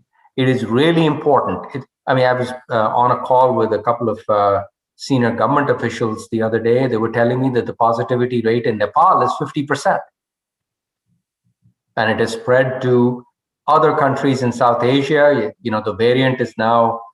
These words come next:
uh, in, uh, in the United Kingdom. It's even in the United States.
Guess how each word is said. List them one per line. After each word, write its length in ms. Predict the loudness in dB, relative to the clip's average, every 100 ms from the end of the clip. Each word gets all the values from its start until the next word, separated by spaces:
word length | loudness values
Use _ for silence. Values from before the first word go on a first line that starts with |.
| _ _ -2
uh, 340 | 0 2 0 -2
in, 280 | -6 -2
uh, 300 | 0 0 0 -4
in 140 | -6
the 80 | -4
United 420 | -2 -2 -2 -2
Kingdom. 400 | 0 0 0 -4 -12
It's 180 | -6
even 240 | -2 -2 -2
in 80 | -6
the 80 |
United 400 | -6 -6 -10 -18
States. 560 | -20 -16 -16 -18 -20